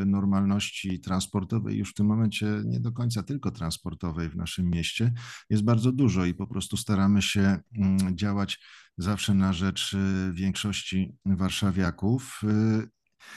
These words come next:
i z jednej strony pomagać im w takich, y, zupełnie lokalnych czasami sprawach, typu, że gdzieś tam, y, chcą zabrać miejsca parkingowe, gdzieś chcą coś zwęzić, gdzieś chcą coś zrobić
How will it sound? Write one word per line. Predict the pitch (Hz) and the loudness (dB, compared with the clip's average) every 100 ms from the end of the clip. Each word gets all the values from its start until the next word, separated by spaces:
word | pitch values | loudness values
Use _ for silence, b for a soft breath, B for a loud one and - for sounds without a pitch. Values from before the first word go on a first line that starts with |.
| B B - | B B 2
i | 123 135 - - _ - | 2 2 -2 -16 _ -2
z | |
jednej | 101 165 160 | 0 2 0
strony | - 143 135 | -2 -4 -4
pomagać | 120 131 143 131 117 127 | -2 -2 0 -2 -2 0
im | 120 117 | 0 0
w | |
takich, | - 113 120 113 | -4 -4 -4 0
y, | 113 110 104 | 2 2 2
zupełnie | 104 101 113 113 110 107 | -2 0 0 2 2 2
lokalnych | 101 117 127 104 87 - | 0 0 2 2 0 -4
czasami | - 87 - 85 85 | -10 -8 -6 -4 -4
sprawach, | - 87 82 87 82 | -6 -6 -4 -6 -8
typu, | 90 - 87 | -10 -10 -10
że | 82 82 80 | -8 -6 -8
gdzieś | 78 80 - | -8 -10 -8
tam, | 82 78 - B B B - | -6 -6 -8 B B B -4
y, | 85 82 - | -2 -2 -4
chcą | - 87 | -8 -4
zabrać | 90 95 92 - | 0 2 2 4
miejsca | 113 120 120 | 4 4 2
parkingowe, | 117 107 113 104 101 92 82 | 2 0 2 2 2 -2 -4
gdzieś | - - | -8 -14
chcą | - 80 | -10 -8
coś | 85 92 92 | -4 -2 0
zwęzić, | 92 117 104 95 | 4 4 4 2
gdzieś | 87 87 - | -4 -6 -8
chcą | - 90 87 | -4 -2 -2
coś | 82 87 80 | -2 -4 -2
zrobić | 90 90 82 80 | -2 -2 -2 -6